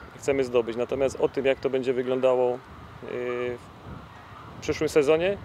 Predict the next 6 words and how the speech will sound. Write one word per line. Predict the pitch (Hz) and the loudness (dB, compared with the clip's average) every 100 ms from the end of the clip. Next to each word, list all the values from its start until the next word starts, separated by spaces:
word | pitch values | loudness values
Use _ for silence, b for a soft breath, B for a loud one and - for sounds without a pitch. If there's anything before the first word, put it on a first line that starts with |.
| B B B - | B B B -2
na | 131 | 0
pewno | 143 143 147 135 | 2 4 4 4
będziemy, | 135 123 135 127 127 127 - - - - - - - - 135 | 0 0 0 0 -2 -6 -16 -20 -20 -20 -20 -20 -18 -14 -2
y, | 113 113 | 0 0
dyskutować | 120 - 123 117 117 | -2 -4 0 2 2
po | - 117 | 2 0